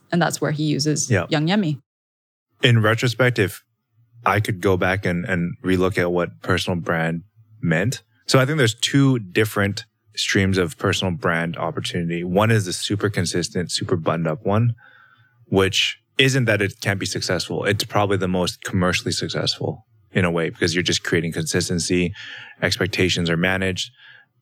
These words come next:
Speaker 2: But on the other side, you're right. I don't, I don't monetize. I don't really plan on
Speaker 1: Mm-hmm.
Speaker 2: monetizing it. The other side is really from the get-go, how can you create consistency on an intangible level?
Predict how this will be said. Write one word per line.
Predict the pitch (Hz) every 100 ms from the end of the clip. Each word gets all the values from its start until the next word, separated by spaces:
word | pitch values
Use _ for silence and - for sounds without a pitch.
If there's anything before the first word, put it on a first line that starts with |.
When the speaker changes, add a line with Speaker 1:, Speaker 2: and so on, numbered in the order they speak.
| -
Speaker 2:
But | 104 90 -
on | 90
the | 104 -
other | 135 156
side, | 117 101 82 82 87 110 - _
you're | - 113
right. | 98
I | 87
don't, | 107 107
I | 92
don't | 95
monetize. | 85 82 78 85 82
I |
don't | 82 85
really | 82 80
plan | 78 - -
on | -
Speaker 1:
Mm-hmm. | 165
Speaker 2:
monetizing | 80 78 82 82 87
it. | 90 - - -
The | 123
other | 127 123
side | 120 107
is | 92
really | 95 98 98 92 - _
from | - 113
the | 98
get-go, | - 110 - 92 90 104 _ _
how | - 104 107
can | 117 110
you | 101
create | - 110 98 92
consistency | 95 90 98 90 101 92 104
on | 90
an | 87 80
intangible | 85 80 82 80 78 76
level? | 80 78 78